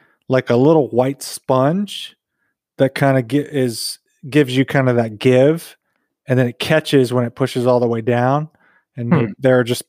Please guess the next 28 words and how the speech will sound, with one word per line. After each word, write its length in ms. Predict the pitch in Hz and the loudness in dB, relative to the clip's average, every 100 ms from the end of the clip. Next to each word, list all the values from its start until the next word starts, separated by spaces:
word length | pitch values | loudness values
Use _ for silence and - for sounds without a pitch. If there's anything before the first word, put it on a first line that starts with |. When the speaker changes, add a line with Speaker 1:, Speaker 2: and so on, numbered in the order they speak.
| - | -4
Speaker 1:
black, 520 | 127 131 135 - - - | 0 2 0 -6 -14 -6
several 380 | - 165 151 | 0 2 2
black, 520 | 131 127 135 131 - 135 | 2 2 2 2 -2 -6
like, 240 | 117 - | -8 -8
stoppers. 880 | - 131 127 127 135 135 135 - - _ _ _ - | -4 0 0 2 2 2 -2 -12 -20 _ _ _ -4
Speaker 2:
I'd 80 | 123 | 0
like 140 | 185 | 0
to 40 | 117 | 0
Speaker 1:
Or 60 | |
Speaker 2:
see 80 | 120 | 0
a 140 | 123 - | 0 0
picture 340 | 143 - 107 | -2 0 0
of 140 | 104 104 | 0 0
it. 60 | |
If 120 | 107 | 0
you 80 | 127 | 2
Speaker 1:
or 60 | 131 | 2
Speaker 2:
ever, 80 | 135 | 4
Speaker 1:
whatever 200 | 131 139 | 2 2
Speaker 2:
if 40 | |
you 60 | 135 | 4
Speaker 1:
they 120 | 131 | 4
Speaker 2:
get 100 | 143 | 2
Speaker 1:
are. 60 | 135 | 0
Speaker 2:
a 40 | |
chance 240 | 147 131 | -2 2
after 240 | 131 117 113 | 0 0 -2
this, 440 | 123 117 - - | 0 0 -2 -14